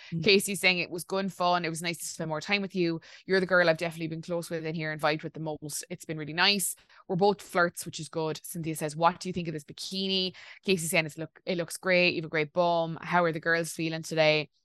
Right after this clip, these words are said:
Speaker 2: And Cynthia says, "I think Lydia is a bit anxious, but she's a good egg and she's just kinda getting on with her day." Casey is saying, "I think for the boys, whatever decision we make, someone will be disappointed." And the beach hut, Casey is saying,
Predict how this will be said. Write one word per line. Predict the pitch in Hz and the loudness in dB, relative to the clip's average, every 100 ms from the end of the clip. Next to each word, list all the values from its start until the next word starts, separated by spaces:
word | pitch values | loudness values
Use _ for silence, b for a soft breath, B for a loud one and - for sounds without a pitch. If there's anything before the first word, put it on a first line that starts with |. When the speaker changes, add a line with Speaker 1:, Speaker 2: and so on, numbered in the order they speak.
| _ - | _ -12
Speaker 2:
And | 165 | -4
Cynthia | 165 156 | -4 -4
says, | 156 160 | -6 -6
"I | |
think | 175 175 | -6 -2
Lydia | 175 170 160 | 0 2 0
is | 160 | 0
a | |
bit | 160 - | -2 0
anxious, | 147 156 - 156 147 - _ - | 0 0 -4 -4 -4 -10 _ -10
but | 175 | -4
she's | 180 | -4
a | 160 | 0
good | 165 | 4
egg | 156 151 151 - | 6 6 4 -2
and | 143 151 | -4 -4
she's | 165 147 | -8 -6
just | 151 - | -8 -6
kinda | 151 | -4
getting | 151 - | -2 -2
on | 151 | -2
with | 147 | -4
her | 147 | -4
day." | 156 147 147 151 b b - | 4 6 4 2 b b 0
Casey | 208 190 196 | 4 4 4
is | 170 | 2
saying, | 180 165 | 4 4
"I | |
think | 160 185 | 2 -2
for | 185 | -2
the | 175 | 0
boys, | 165 165 160 | 0 0 0
whatever | 160 160 156 | 2 2 0
decision | 156 156 160 | -6 -6 -6
we | 151 | -2
make, | 151 143 | 0 -2
someone | - 160 156 | -2 -4 -4
will | 151 | -4
be | 151 | -6
disappointed." | 143 151 - 147 143 151 | -8 -10 -8 -10 -6 -4
And | 143 151 | -4 -4
the | 156 | -2
beach | 160 - | -4 -2
hut, | 156 151 | -4 -4
Casey | - 151 147 151 | -4 -4 -4 -8
is | |
saying, | - 147 147 | -2 -2 -2